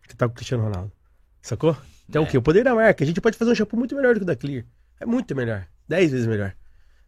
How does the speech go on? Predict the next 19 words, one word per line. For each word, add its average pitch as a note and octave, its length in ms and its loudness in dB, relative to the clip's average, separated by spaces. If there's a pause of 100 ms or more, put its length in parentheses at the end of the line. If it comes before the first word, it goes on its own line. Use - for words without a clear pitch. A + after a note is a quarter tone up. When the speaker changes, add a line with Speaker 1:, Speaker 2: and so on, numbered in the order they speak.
(140)
Speaker 1:
Ou D3 160 4
da D3+ 80 4
Pantene. C3 760 -2
Só B2+ 120 -10
que A2+ 140 -12
você, D#3 200 -6 (100)
a C#3+ 60 -2
gente B2+ 160 -2
não F#3 60 -2
tem F#3+ 120 -2
dinheiro F#3 140 2
pra D#3+ 80 -2
colocar C#3 180 -2
Gisele B2 240 2
Bündchen A2+ 340 -2
na G#2+ 120 -4
T A2+ 120 -4
V. G2+ 140 -2
Speaker 2:
É. G2 320 -4